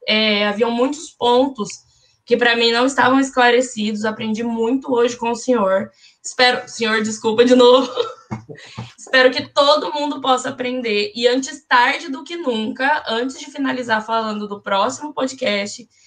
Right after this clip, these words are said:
eu gostaria de alertar que entramos em novembro. Em novembro, intensifica-se a conscientização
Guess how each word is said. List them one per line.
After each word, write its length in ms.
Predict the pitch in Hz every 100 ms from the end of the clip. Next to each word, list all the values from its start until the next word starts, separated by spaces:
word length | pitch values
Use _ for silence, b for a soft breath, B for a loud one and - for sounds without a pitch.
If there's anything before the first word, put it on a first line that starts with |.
| b b
eu 100 | 214
gostaria 400 | 240 262 254 247
de 80 | 247
alertar 580 | 247 262 269 240 202 202
que 100 | 220
entramos 440 | 220 220 226 233
em 80 | 240
novembro. 920 | 226 233 214 208 208 208 220 247 285 - _ _ _ -
Em 140 | 233
novembro, 640 | 240 254 226 220 220 220 240
intensifica-se 1400 | 254 247 254 269 262 240 240 262 294 285 302 277 - 294
a 120 | 262
conscientização 1300 | 240 240 247 226 226 208 202 - 208 220 233 240 262